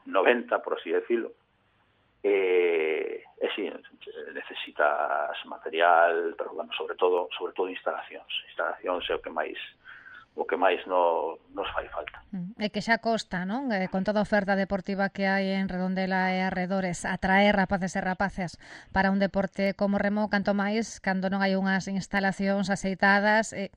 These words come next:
Speaker 2: e que ni siquiera, eh, s-, físicamente son suficientes, non? Para, para darlle cabida.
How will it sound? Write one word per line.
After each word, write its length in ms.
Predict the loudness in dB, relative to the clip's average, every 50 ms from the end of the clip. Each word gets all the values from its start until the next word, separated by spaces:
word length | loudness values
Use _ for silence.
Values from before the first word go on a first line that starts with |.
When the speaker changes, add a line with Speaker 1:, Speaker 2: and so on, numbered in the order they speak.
| -10
Speaker 2:
e 160 | -8 -4 -2
que 80 | 0 0
ni 80 | 0 0
siquiera, 480 | 0 2 4 6 8 8 8 6 2 -2 -20 -20 -20 -14 -8 -4
eh, 240 | -2 0 0 0
s-, 160 | 0 -2 -6 -4
físicamente 720 | -2 0 0 0 2 2 4 4 4 4 2 0 0 -4
son 320 | -2 0 0 0 0 0
suficientes, 720 | -2 -2 -2 -2 -2 0 0 2 2 2 0 0 -2 0 0
non? 160 | -2 -4 -4
Para, 640 | -2 0 2 2 4 2 2 0 -2 -4 -8 -8 -4 0
para 160 | 2 4 6 4
darlle 240 | 4 4 2 0
cabida. 400 | 0 0 -2 -2 -4 -8 -10 -10